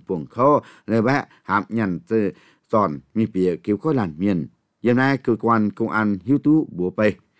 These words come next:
Giờ tiểu công xì tà phá tu chàng công tiểu cháu, có đạo miền phun ca y tế nhàn, luồng nhàn tròn hang, hà tu cấp ủy chính quyền, có năm tông tể nai tổ chuối, hà phun bùa tu hang tiểu xì.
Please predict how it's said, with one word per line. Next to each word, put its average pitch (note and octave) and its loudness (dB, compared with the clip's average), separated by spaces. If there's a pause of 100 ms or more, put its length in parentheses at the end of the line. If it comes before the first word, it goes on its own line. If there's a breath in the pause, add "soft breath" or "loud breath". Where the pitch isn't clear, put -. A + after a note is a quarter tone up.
(360 soft breath)
Giờ E3+ 6
tiểu B2 -2
công E3 2
xì G2+ -4
tà G2 -2
phá F2+ -4
tu D#3+ -6
chàng F#2+ -2
công B2 0
tiểu F#2+ -4
cháu, C3 4 (260 loud breath)
có E3+ 2
đạo G#2+ 2
miền G2+ 0
phun A#2 -2
ca D3 -2
y C#3 2
tế G2+ -2
nhàn, G#2 -4
luồng E2 -4
nhàn E2+ -6
tròn D#2+ -6
hang, A2+ 0 (240 loud breath)
hà A2+ 0
tu D#3+ -2
cấp F#3 0
ủy G#2+ 0
chính G2+ -4
quyền, F#2+ 2
có E3 -4
năm D3+ 0
tông D3 -4
tể F#2 -4
nai A#2 -4
tổ F#2+ -2 (100)
chuối, F#2 0 (240 loud breath)
hà F#2 -4
phun F#2+ -4 (240)
bùa G2 -2
tu D3 -4
hang A2 -4
tiểu F#2 -6
xì. - -8